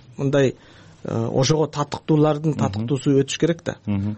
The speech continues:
Speaker 1: А, электен өтүш керек. Анан, э, электен өтө турган бүгүнкү күндөгү механизмдердин бирөөсү бул жалпы республикалык тестирүүлөө.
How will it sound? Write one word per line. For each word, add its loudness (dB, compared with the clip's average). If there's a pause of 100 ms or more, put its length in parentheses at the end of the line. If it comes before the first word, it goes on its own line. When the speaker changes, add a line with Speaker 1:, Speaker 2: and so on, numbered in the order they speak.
Speaker 1:
А, 0
электен 2
өтүш -4
керек. -6
Анан, 0
э, -4
электен 2
өтө 0
турган 0
бүгүнкү -2
күндөгү 4
механизмдердин 2
бирөөсү 2
бул 2
жалпы -2
республикалык 0
тестирүүлөө. -4